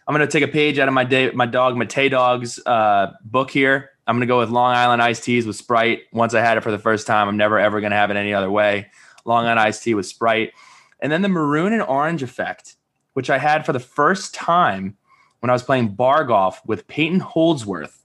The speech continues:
in Blacksburg. And maroon, uh, maroon effect and orange effect were like the, I think they were the eagle or hole in one. And I was, I, I was going big or going home. <laughs> So I go with the maroon effect. And it's really, really good, man. It's a fantastic drink.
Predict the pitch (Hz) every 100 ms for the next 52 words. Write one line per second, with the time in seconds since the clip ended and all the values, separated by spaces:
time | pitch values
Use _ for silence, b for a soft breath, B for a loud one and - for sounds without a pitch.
0 | _ _ _ 107 104 127 135 - 82 62
1 | - b b b 110 110 117 131 139 117
2 | 113 110 123 143 143 147 131 123 123 123
3 | 117 113 104 - 113 107 104 - 104 98
4 | 98 117 104 110 104 92 107 117 113 104
5 | 98 117 110 101 107 107 95 98 101 104
6 | 85 101 101 - - - 104 101 104 101
7 | 101 95 98 95 101 98 92 - - 127
8 | - B B B 131 135 131 127 123 120
9 | 123 117 123 117 117 - b b - 139
10 | - 214 269 262 254 196 139 226 117 95
11 | 104 117 135 147 151 156 151 156 123 120
12 | 139